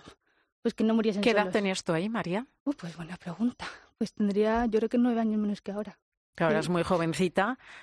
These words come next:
Speaker 2: hay que estar preparado para vivir esa, esa experiencia.
Speaker 1: Sí, bueno, y sobre todo porque,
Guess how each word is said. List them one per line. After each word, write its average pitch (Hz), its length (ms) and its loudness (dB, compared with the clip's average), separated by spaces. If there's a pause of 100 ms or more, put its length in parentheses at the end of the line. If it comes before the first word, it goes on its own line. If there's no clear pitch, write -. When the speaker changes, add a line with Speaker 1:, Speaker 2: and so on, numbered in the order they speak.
(120)
Speaker 2:
hay 147 100 0
que 165 80 -2
estar 165 240 -2
preparado 170 440 -2
para 139 180 -2
vivir 143 300 0
esa, 131 580 -4
esa - 180 -2
experiencia. 143 600 -6 (240)
Speaker 1:
Sí, - 400 -2
bueno, 285 160 8
y 247 60 2
sobre 240 260 4
todo 269 200 6
porque, 226 380 0